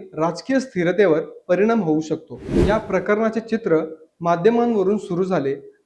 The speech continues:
आणि चहा टपरीपासून ते विद्यापीठापर्यंत चर्चा झाली. एकवीस सप्टेंबरपर्यंत लाखो तक्रारी आल्या. अनेक पत्रकारांनी प्रत्यक्ष भेटी घेतल्या आणि ईसीआय व कार्यकर्त्यांशी बोलले.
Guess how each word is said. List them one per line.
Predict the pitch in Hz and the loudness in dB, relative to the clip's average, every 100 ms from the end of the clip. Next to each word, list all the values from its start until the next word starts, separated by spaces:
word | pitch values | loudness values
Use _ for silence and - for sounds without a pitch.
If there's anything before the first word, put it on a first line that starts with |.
| - | -4
आणि | 220 196 190 - | 0 0 -2 -8
चहा | 180 175 | -4 -2
टपरीपासून | 208 233 233 226 220 208 190 | 0 0 0 0 0 0 -4
ते | - 214 | 2 0
विद्यापीठापर्यंत | 156 160 156 226 233 233 240 214 185 185 185 | 0 -8 -2 -2 -2 -2 -2 2 0 0 -4
चर्चा | 214 175 - 160 | -2 -2 2 0
झाली. | 139 127 127 _ _ _ _ - | -2 -6 -12 _ _ _ _ -4
एकवीस | 156 180 214 | -2 0 0
सप्टेंबरपर्यंत | 220 - 208 208 208 196 185 196 151 165 - - | 0 2 4 4 2 2 0 0 -2 -6 -10 -8
लाखो | 147 160 160 254 | 0 0 2 0
तक्रारी | 247 - 175 160 | 0 0 0 2
आल्या. | 160 131 127 - _ _ _ | 0 -2 -6 -14 _ _ _
अनेक | 151 165 190 202 | -4 -2 0 0
पत्रकारांनी | 196 208 208 202 214 | 2 2 2 2 2
प्रत्यक्ष | 220 196 190 - 262 269 | 0 -4 -4 0 0 0
भेटी | 208 165 196 | -4 -4 -4
घेतल्या | 180 165 160 156 - _ _ | -4 -2 -2 -2 -16 _ _
आणि | 190 220 214 214 | 0 2 2 0
ईसीआय | 196 202 - 247 240 | -4 -4 2 4 4
व | 202 | 4
कार्यकर्त्यांशी | 127 196 190 208 202 165 170 165 208 | 2 2 2 4 2 2 -2 -2 2
बोलले. | 185 143 | 2 2